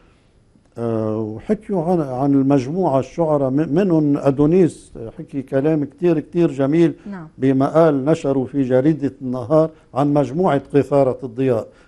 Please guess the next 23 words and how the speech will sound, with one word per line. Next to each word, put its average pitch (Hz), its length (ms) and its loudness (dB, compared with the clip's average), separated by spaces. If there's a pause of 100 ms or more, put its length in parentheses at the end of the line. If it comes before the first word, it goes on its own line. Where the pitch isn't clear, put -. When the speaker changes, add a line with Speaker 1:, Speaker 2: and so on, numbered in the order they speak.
(120)
Speaker 1:
فالقسم 139 580 0
الأخير 175 520 2
من 151 200 -2
دفتر 151 440 0
الطفولة 160 640 0 (320)
هي 160 200 2
قصائد 165 580 0 (140)
تلت، 196 480 4 (460)
آه، 123 200 4
المجموعة 135 680 2
المنشورة 160 720 0 (200)
ولم 196 360 4
تنشر، 165 480 0
هي 160 120 4
أول 180 320 2
مرة 165 380 -2
تنشر 160 500 0 (240)
في 139 160 2
هذه 127 340 2
المجموعة، 113 640 -6
هي 139 160 -2
واحد 147 360 0
وعشرين، 127 580 -6